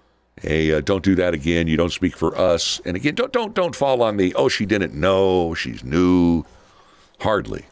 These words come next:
hardly. This is a very savvy person when it comes to political things and how to exert pressure on, uh,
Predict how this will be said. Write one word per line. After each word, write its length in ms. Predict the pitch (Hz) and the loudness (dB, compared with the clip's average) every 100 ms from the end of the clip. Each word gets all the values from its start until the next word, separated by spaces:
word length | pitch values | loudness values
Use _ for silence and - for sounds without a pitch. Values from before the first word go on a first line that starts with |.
| - | -6
hardly. 480 | 92 76 - 50 - _ _ _ _ | -4 -2 -6 -14 -18 _ _ _ _
This 160 | - 73 | -8 -4
is 100 | 73 | -2
a 60 | 71 | 0
very 420 | 85 90 85 78 | 0 0 0 -2
savvy 540 | - 95 90 87 85 | -2 0 0 0 -4
person 440 | - 95 92 92 80 | -4 -4 -2 -2 -4
when 100 | 71 | -6
it 80 | - | -4
comes 320 | 78 73 - | -4 -4 -6
to 320 | - 71 67 - - _ _ _ _ | -2 -2 -2 -8 -20 _ _ _ _
political 360 | - 85 82 82 | -2 0 2 -2
things 560 | - 92 87 85 80 65 | -2 0 0 0 -2 -4
and 120 | 64 | -4
how 120 | 76 | 0
to 140 | 80 | 2
exert 460 | 71 65 - 78 - | 0 0 -2 -2 -4
pressure 500 | - 110 - 101 98 - _ _ _ _ _ _ _ - | -6 -6 -2 -4 -4 -10 _ _ _ _ _ _ _ -8
on, 380 | 73 73 71 69 | -2 0 -2 -4
uh, 240 | 67 71 | -4 -4